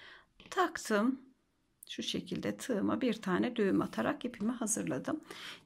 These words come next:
Yine tam bacağımızın ara kısmından şuradaki hem diğer tarafa da örmüştük. Bu yönde de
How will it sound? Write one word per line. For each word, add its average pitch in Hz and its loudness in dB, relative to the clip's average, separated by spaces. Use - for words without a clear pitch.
Yine 381 4
tam 330 8
bacağımızın 233 6
ara 311 4
kısmından - 2
şuradaki 226 0
hem 370 4
diğer 311 6
tarafa 214 2
da - 2
örmüştük. - 0
Bu 392 0
yönde 196 6
de 269 4